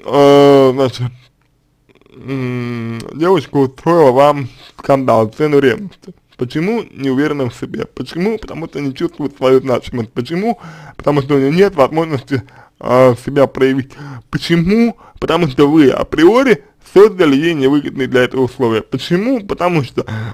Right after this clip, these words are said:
она не чувствует себя хозяйкой в доме, и она об этом сама говорила. И ей не так легко было найти работу на новом месте. Кроме того, никаких сведений об образовании вы не,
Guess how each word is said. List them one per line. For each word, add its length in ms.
она 240
не 140
чувствует 400
себя 180
хозяйкой 540
в 40
доме, 260
и 20
она 160
об 80
этом 180
сама 320
говорила. 540
И 280
ей 300
не 100
так 220
легко 320
было 200
найти 360
работу 340
на 140
новом 280
месте. 300
Кроме 260
того, 240
никаких 440
сведений 640
об 160
образовании 800
вы 320
не, 360